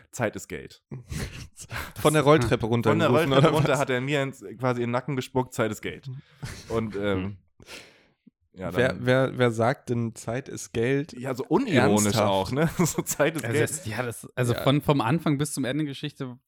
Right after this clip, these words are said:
Speaker 3: war der Typ, glaub ich, hatte vielleicht einfach einen schlechten Tag, ne?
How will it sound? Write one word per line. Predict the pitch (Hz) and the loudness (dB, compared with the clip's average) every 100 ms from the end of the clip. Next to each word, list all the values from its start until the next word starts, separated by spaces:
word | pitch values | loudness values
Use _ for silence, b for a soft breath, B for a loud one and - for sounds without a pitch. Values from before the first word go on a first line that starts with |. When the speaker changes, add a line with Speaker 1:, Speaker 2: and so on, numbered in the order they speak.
| _ | _
Speaker 3:
war | 123 | -2
der | 117 113 | -2 -2
Typ, | - 117 | -4 -8
glaub | 117 107 | -2 -2
ich, | 107 | 0
hatte | 117 107 | -2 -2
vielleicht | - 104 - | -2 -6 -4
einfach | 107 | -6
einen | 107 | -6
schlechten | - 101 - 117 | -6 -10 -8 -8
Tag, | 123 - | -8 -8
ne? | 101 | -8